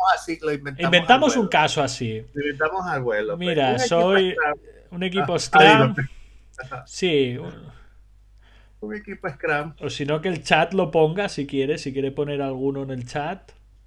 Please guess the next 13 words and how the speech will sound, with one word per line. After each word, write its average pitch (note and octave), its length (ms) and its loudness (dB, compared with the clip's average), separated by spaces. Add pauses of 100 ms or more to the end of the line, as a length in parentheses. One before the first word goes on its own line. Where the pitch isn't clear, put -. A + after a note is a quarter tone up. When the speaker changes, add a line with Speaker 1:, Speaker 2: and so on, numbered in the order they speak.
(540)
Speaker 1:
Tiene D3+ 360 -4
problemas. C#3+ 1000 -4 (680)
Speaker 2:
Eh, B2+ 380 -8 (100)
en C3 120 -6
la C3 100 -2
entrega C#3+ 360 2
de C#3+ 120 4
producto. B2 760 -4 (580)
Speaker 1:
En B2 100 -10
la B2 60 -2
entrega B2+ 480 -4
de B2 80 0
producto. F#2+ 420 -10